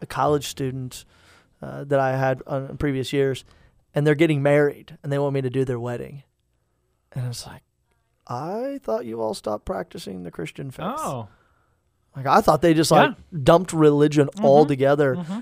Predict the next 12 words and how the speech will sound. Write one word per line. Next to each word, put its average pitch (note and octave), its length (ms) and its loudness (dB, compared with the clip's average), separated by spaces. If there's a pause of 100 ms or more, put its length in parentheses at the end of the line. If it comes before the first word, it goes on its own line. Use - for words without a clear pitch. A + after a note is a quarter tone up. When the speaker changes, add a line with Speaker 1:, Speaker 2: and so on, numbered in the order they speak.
Speaker 1:
when C#3+ 140 -2
they C#3 80 2
came C#3 220 0
to C3 60 -2
college. C#3+ 600 2 (560)
A-, - 240 -14
and A3 440 -2 (840)
Speaker 2:
The C#3 80 -8
spark C#3+ 560 -4
was A#2+ 140 -10
still A#2 440 -12
alive. - 140 -20